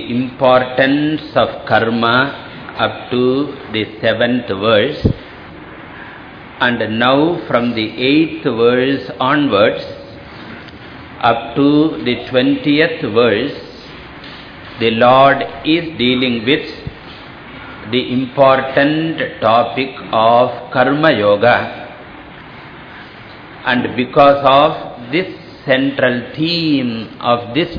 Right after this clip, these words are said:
chapter, alone this chapter is known as Karma Yoga. Therefore, this is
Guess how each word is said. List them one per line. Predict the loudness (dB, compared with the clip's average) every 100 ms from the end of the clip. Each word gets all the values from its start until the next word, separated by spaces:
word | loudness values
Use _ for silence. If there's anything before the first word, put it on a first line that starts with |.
| 2
chapter, | 2 2 2 2 2 -6 -12 -14 -16 -18 -20 -20 -20 -20 -20 -20 -20 -2
alone | 0 2 2 4 2 0 -6 -6
this | -6 -6 2
chapter | 4 4 2 2 2 -2
is | 0 2 2 -2 -6 -6
known | -2 -2 -2 -2
as | 0 2 2 0 -4
Karma | 2 2 2 0
Yoga. | 2 0 0 0 0 2 2 2 -6 -12 -10 -10 -12 -12 -14 -14 -14 -16 -14 0
Therefore, | 0 0 4 4 6
this | 2 -2
is | 2 2